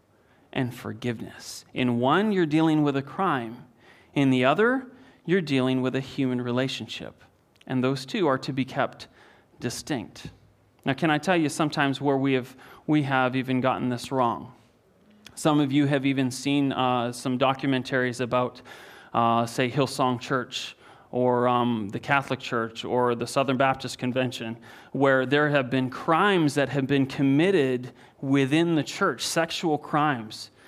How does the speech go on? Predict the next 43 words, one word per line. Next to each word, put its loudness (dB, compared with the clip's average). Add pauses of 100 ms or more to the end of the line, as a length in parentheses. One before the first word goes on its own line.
(200)
that 2
should 4
have 4
been 4
reported 4
to -6
the 0
police, 2
but 0 (260)
in 4
an 6
effort 2
to -2
try 2
and 2
keep, -2
keep 0
the 0
peace, -2
they, 2
they 0
brought 2
these -2
parties 0
together 2
and 4
they 0
said, 0 (280)
"Okay, 4
you 2
have 2
to -4
forgive 0
each -4
other. -4
You 2
can't 0
move 4
on 4
until -2
you -2
just -8
forgiven." -4